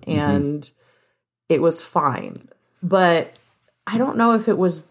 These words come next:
Speaker 2: the move that was the big kicker, or, I mean, like, he was never perfect. Like, I'm not gonna say he was ever fully sleep trained, but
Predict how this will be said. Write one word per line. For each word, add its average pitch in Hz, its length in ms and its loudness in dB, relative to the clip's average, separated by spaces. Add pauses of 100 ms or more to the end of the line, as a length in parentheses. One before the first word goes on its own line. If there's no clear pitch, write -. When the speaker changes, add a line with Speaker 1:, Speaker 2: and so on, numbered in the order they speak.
(120)
Speaker 2:
the 175 240 -2
move 214 600 0 (460)
that 427 160 -2
was 403 300 0
the 392 120 0
big 381 360 0 (400)
kicker, 403 720 0
or, 196 340 4
I 214 60 4
mean, 262 160 0
like, 262 160 0
he 302 80 -2
was 302 120 0
never 330 280 2
perfect. 214 560 -2
Like, 170 120 0
I'm 196 100 2
not 233 180 2
gonna 214 140 0
say 208 180 2
he 196 120 2
was 185 160 2
ever 170 200 0
fully 175 340 0
sleep 175 300 -4
trained, 160 260 -8
but 160 180 -6